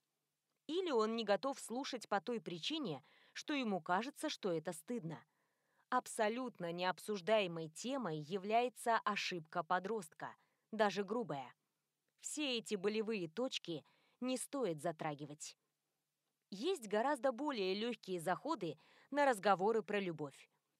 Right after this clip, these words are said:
Например, стратегия разговоров о тех семейных историях, которые с вашей точки зрения должны быть подростку известны.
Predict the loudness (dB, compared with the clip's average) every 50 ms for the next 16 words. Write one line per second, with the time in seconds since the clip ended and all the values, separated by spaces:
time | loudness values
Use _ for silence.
0 | _ _ -2 0 0 0 2 0 0 0 0 0 -2 -2 -4 -4 -2 0 0 2
1 | 2 0 -2 -2 -2 0 2 4 4 4 4 2 0 2 0 0 2 2 4 4
2 | 4 4 2 -2 -6 _ _ _ _ _ 0 0 0 0 0 2 2 2 2 0
3 | -2 0 2 2 2 2 2 0 -2 -4 -6 -6 -4 -2 -2 -2 0 0 -2 -2
4 | -2 -2 -2 0 0 0 0 0 0 0 0 0 -2 -4 -4 0 2 2 2 2
5 | 0 -4 -6 -4 -2 -2 -2 -2 -4 -6 -6 -4 -4 -2 -2 -2 -2 -2 0 0
6 | 2 4 4 4 4 4 2 0 -2 0 -2 -4 -6 2 4 4 6 6 4 0
7 | -4 -4 -6 -6 -4 -4 -4 -2 -2 -2 -2 -2 -4 -6 -10 -12